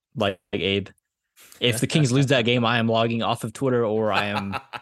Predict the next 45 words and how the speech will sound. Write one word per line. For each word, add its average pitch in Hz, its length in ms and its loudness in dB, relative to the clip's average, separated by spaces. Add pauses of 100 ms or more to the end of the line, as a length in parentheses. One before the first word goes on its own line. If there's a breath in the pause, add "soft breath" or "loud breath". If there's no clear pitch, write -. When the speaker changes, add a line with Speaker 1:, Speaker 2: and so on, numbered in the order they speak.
Speaker 2:
<laughs> - 340 -16
Speaker 1:
or, 139 180 2
or, 180 240 4
or 180 180 4
I'm 165 140 4
blocking 143 380 2
a 110 60 2
lot 120 220 0
of 120 60 -8
people 107 260 -4
because 107 300 -4
there's 120 120 -2
gonna 117 180 -2
be 117 100 -2
some 107 160 -4
hot 113 200 -4
takes 107 200 -6
that 107 180 -2
night. 90 260 -6 (200)
Speaker 2:
Oh, 92 140 -4
yeah. 76 200 -6 (800)
Speaker 1:
And 98 180 -4
I 98 80 0
don't, 95 140 -4 (100)
I 110 60 -2
don't 107 80 -2
wanna 107 120 -2
be 104 160 -2 (500)
participating 113 520 0
in 104 120 0
that. 101 200 -2 (280)
So 98 220 -2
I, 98 140 -2 (100)
I 120 100 0
will 117 120 2
act, 127 220 0
I 123 120 2
will 127 140 2
probably 135 320 0
just 117 180 -2
not 123 280 0
be 113 100 0
on 104 100 -4
Twitter 101 320 -6
if 90 240 -8